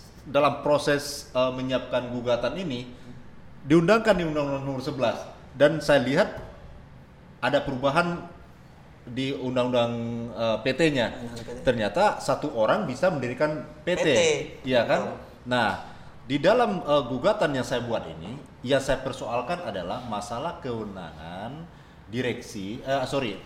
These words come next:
Speaker 1: pemegang saham
Speaker 2: Ya, itu.
Speaker 1: dalam mengambil sebuah keputusan di perusahaan.
Speaker 2: Betul.
Speaker 1: Di rapat umum pemegang saham.
Speaker 2: Iya, betul.
Speaker 1: Jadi gini,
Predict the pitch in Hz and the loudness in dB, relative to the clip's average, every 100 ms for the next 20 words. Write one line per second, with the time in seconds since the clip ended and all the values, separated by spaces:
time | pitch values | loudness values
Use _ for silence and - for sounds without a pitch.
0 | - 127 127 120 120 180 156 110 139 151 | -4 -4 0 -2 0 -2 0 -2 -2 4
1 | 165 131 110 - - 143 131 139 180 196 | 6 6 2 -6 -10 -4 4 6 6 6
2 | 160 135 127 185 - 127 147 151 127 127 | 2 2 2 0 0 2 4 2 -2 -4
3 | 135 160 165 143 196 220 - - - - | 0 0 0 0 -2 -4 -12 -20 -20 -20
4 | - 131 - 156 117 90 - 120 - 175 | -10 -6 -4 -2 0 -2 -8 -8 0 0
5 | - - 127 139 147 143 147 139 131 123 | 0 -2 2 2 2 -2 -4 -4 -4 -2
6 | 127 123 131 113 165 165 165 170 147 - | -2 0 0 2 2 2 0 0 -2 2
7 | 156 220 165 | 4 4 2